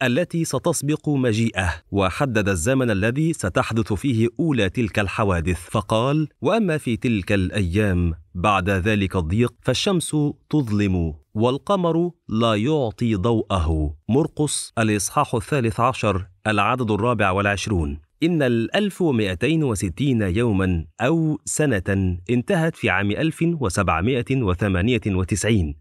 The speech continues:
وقبل ذلك بربع قرن كان الاضطهاد قد أوشك على الانتهاء، وبحسب كلام المسيح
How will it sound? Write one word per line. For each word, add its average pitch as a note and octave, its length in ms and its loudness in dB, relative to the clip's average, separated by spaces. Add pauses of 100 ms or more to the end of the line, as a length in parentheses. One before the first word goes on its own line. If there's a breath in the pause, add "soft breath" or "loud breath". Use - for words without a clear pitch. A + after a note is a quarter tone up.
وقبل D3 440 0
ذلك F#3 340 -2
بربع G#2 460 0
قرن B2 420 -2 (120)
كان G3+ 200 2
الاضطهاد C3 720 0 (180)
قد G2+ 280 0
أوشك C3 420 0
على G2+ 260 2
الانتهاء، F#2+ 500 0 (100)
وبحسب G2 580 0
كلام G2+ 380 0
المسيح F#2 520 0